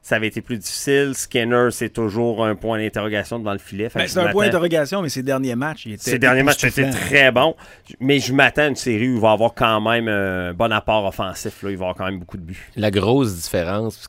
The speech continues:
Speaker 3: qui risque d'être intéressante, c'est de voir que les Panthers, après chaque coup de sifflet, il va y avoir des coups de bâton,
Speaker 1: Oui.
Speaker 3: il va y avoir des gants au visage, il va y avoir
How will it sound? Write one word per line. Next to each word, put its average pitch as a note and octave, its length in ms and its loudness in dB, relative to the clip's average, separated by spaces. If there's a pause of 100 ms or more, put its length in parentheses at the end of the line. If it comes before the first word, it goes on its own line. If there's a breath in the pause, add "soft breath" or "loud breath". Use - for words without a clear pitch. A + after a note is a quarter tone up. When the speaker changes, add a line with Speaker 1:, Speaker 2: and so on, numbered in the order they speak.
Speaker 3:
qui F2+ 200 -6
risque F#2+ 220 -4
d'être F2 180 -2
intéressante, E2 580 -6
c'est D#2+ 140 -6
de C#2+ 60 -10
voir F2 280 -4
que E2 80 -6
les C#2+ 160 -6
Panthers, G2 640 -6 (180)
après F2+ 320 -6
chaque - 400 -8
coup - 80 -10
de - 60 -10
sifflet, - 380 -10
il D2+ 60 -4
va C2+ 140 -6
y C2+ 80 -8
avoir D2+ 320 -6
des C#2 140 -10
coups F#2 180 -8
de D#2+ 60 -10
bâton, E2 320 -6
Speaker 1:
Oui. C#3 160 -6 (120)
Speaker 3:
il D2+ 80 -6
va D#2+ 140 -2
y E2 80 -2
avoir E2 300 0
des D#2 280 -4
gants F#2 280 -2
au - 20 -2
visage, F#2 440 -4 (220 soft breath)
il E2 100 -8
va F2 100 -2
y E2+ 60 -2
avoir F#2 180 -2